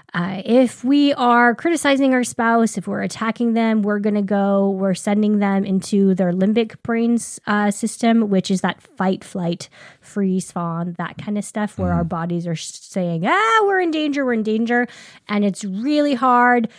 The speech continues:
Speaker 1: to have a conversation like that that will actually be empathetic and end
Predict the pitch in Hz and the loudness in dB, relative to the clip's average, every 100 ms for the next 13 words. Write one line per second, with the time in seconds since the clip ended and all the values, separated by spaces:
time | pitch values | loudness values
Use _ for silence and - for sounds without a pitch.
0 | - - - 233 233 - 196 208 202 196 | -20 -6 2 4 4 2 0 0 0 0
1 | - 190 185 190 - 170 165 185 170 170 | 0 0 2 0 -2 -2 -2 0 0 0
2 | 170 - 170 165 190 - 185 202 190 202 | 0 0 -2 -2 -4 -4 -2 0 0 -2
3 | 180 180 - - 185 185 160 185 175 175 | -6 -8 -6 -2 4 4 4 2 2 2
4 | - 160 170 - 180 175 175 - - - | 0 -2 -2 -2 0 0 -2 -8 -20 -14
5 | - 185 180 175 170 170 165 | -4 -2 0 0 0 2 0